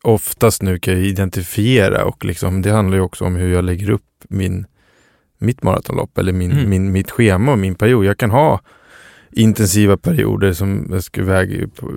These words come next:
Speaker 1: på E M nästa vecka. Du vet, det blir intensivt och då har jag led-, lediga dagar efter liksom, eller att jag har liksom ett, en mycket bättre struktur för det där. Och sen är det jätteskönt med Fredrik att, att han känner mig så pass väl och att jag kan kommunicera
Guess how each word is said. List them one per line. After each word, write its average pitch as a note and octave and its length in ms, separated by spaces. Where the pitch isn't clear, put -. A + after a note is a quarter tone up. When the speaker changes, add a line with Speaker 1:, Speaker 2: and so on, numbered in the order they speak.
Speaker 1:
på - 100
E G2 140
M F#2+ 120
nästa F#2 260
vecka. F#2 320
Du F#2+ 120
vet, G2+ 240
det - 80
blir A#2 180
intensivt F#2+ 460
och F#2+ 60
då G#2+ 140
har C#3 200
jag A2 100
led-, G2 400
lediga G2 380
dagar - 380
efter - 400
liksom, - 400
eller G1+ 400
att F#2+ 180
jag G#2 80
har B2+ 300
liksom F#2 320
ett, - 180
en G2+ 200
mycket G#2 280
bättre F#2+ 240
struktur G2 680
för - 280
det F#2+ 80
där. - 400
Och - 420
sen A#2+ 180
är A#2+ 120
det C3+ 80
jätteskönt G2 720
med G#2+ 120
Fredrik G2+ 520
att, F#2+ 160
att F#2+ 200
han F#2+ 100
känner B2+ 320
mig F#2+ 140
så - 100
pass F#2 200
väl - 300
och F#2+ 220
att - 140
jag F#2+ 140
kan F#2 120
kommunicera G2+ 720